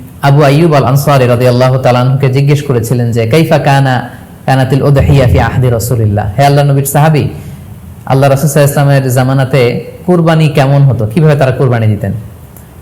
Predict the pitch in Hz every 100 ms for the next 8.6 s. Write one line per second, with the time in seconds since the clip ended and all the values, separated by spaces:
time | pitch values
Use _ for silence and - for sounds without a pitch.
0 | - 101 131 143 139 165 156 135 120 147
1 | 135 123 127 127 127 123 120 117 131 127
2 | 131 - 139 - 175 180 139 135 127 151
3 | 180 214 - - - - - - 135 135
4 | 170 - 165 180 165 135 - 156 160 143
5 | 123 160 156 156 - 127 117 120 123 120
6 | 113 104 104 - - - - - 127 127
7 | 120 156 147 143 139 143 135 131 - 139
8 | 139 143 147 170 196